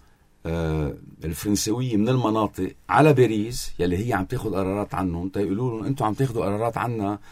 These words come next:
عم بتضرنا، مش عارفين شو وضعنا. مش فاهمين شو وضعنا.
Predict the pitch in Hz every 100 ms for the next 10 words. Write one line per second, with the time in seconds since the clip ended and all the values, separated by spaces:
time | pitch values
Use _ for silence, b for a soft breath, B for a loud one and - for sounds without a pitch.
0 | B - 104 95 147 139 107 107 101 107
1 | 123 139 - 120 104 80 71 b b b
2 | 104 127 113 127 110 101 101 76 65